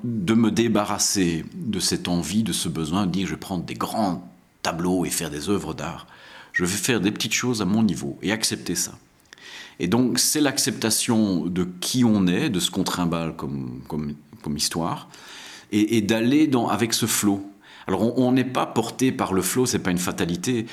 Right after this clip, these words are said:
mais on est qui on est, on a ce matériel et on doit jouer avec,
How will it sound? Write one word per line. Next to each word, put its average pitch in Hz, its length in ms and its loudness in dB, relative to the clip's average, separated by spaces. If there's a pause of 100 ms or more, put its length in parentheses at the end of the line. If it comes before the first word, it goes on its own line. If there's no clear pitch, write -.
(200)
mais 104 120 4
on 104 180 4
est 120 100 2
qui 120 160 -2
on 101 160 4
est, 87 60 4
on 80 160 2
a 82 40 -2
ce - 160 0
matériel 101 760 2
et 98 160 0
on 92 100 0
doit 92 160 2
jouer 92 300 2
avec, 67 420 -8